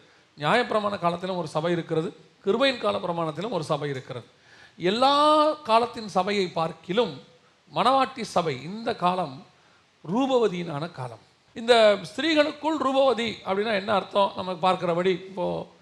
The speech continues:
நம்ம பொதுவா நம்மலாம் என்ன செய்றோம்? பொண்ணு பார்க்க போகும்போது நம்ம, அஹ், இப்போ இந்த காலத்துல பொண்ணு நம்ம பார்க்கறது இல்ல, அதுவா பார்த்துக்குது, அது வேற விஷயம். பொதுவா பொண்ணு பார்க்குற காலம்னு ஒண்ணு இருந்துச்சு. பார்த்து வைக்கும்போது எப்படி பார்ப்பாங்கன்னா, எல்லா கிரைட்டீரியாவும் பார்ப்பாங்க.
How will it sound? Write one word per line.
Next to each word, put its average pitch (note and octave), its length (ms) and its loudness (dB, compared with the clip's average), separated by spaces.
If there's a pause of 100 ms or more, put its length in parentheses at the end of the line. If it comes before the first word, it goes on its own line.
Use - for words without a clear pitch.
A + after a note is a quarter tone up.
(160)
நம்ம F3 280 0
பொதுவா F#3 280 2
நம்மலாம் F3+ 460 -4
என்ன - 60 -
செய்றோம்? D#3 260 -2
பொண்ணு E3+ 180 -4
பார்க்க E3 220 -4
போகும்போது D3+ 540 -2
நம்ம, C#3 280 -6 (580)
அஹ், D3+ 200 -2
இப்போ D3+ 520 -4
இந்த E3 160 -4
காலத்துல F3 320 2
பொண்ணு D#3+ 520 -4 (320)
நம்ம D3+ 280 0
பார்க்கறது E3+ 280 -2
இல்ல, D#3+ 200 -2
அதுவா C#3+ 200 -2
பார்த்துக்குது, D#3+ 400 -6
அது C#3 120 -6
வேற D3+ 160 0
விஷயம். D3 460 -6 (420)
பொதுவா A3+ 340 4
பொண்ணு A3 180 -2
பார்க்குற G3 300 -2
காலம்னு F#3 400 -2
ஒண்ணு F3 180 -2
இருந்துச்சு. G#3 380 -4 (260)
பார்த்து F3 260 0
வைக்கும்போது D#3+ 640 0
எப்படி E3+ 160 -2
பார்ப்பாங்கன்னா, D#3+ 580 0 (400)
எல்லா G3+ 320 6
கிரைட்டீரியாவும் G3 760 -2
பார்ப்பாங்க. D#3 380 -6